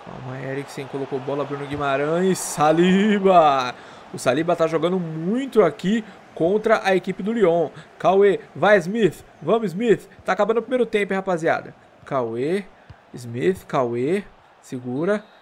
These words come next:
Ah, acabou, mano. Eu, eu tentando armar o contra-ataque. Fim de papo na primeira etapa. Por enquanto, zero a zero. A gente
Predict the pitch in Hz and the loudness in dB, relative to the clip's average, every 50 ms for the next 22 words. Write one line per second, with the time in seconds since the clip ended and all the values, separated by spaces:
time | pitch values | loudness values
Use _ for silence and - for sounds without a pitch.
0 | _ _ _ - 156 143 131 - 190 196 160 139 156 196 214 202 156 131 131 139 | _ _ _ -10 -8 -8 -8 -6 -6 -8 -4 0 2 2 2 2 0 -4 -4 -2
1 | 160 180 175 170 175 196 208 208 202 208 196 190 214 214 214 208 214 208 214 226 | -4 -2 -2 -2 0 2 2 2 2 0 0 0 0 -2 -2 0 -2 -2 -2 -2
2 | 214 208 170 - 180 180 185 - 180 - 262 285 277 277 - 277 269 - 247 254 | -2 -2 0 0 0 -2 -2 -4 -6 -8 -6 -4 -4 -2 0 0 -2 -2 -4 -6
3 | 247 - 233 226 208 196 185 220 226 233 233 208 - 240 240 240 226 185 233 233 | -6 -4 -2 0 0 0 2 0 0 0 -2 -4 -6 -6 -6 -6 -6 -4 -2 -2
4 | 226 - 202 175 151 139 165 180 196 226 262 262 240 208 170 147 139 160 180 202 | -2 -2 -4 -6 -6 -6 -4 -2 0 2 2 2 2 2 2 2 2 4 4 4
5 | 233 247 240 - - - - - - - 143 135 165 185 185 - 190 | 6 4 2 0 -2 -16 -20 -18 -12 -10 -8 -8 -8 -8 -4 -2 -4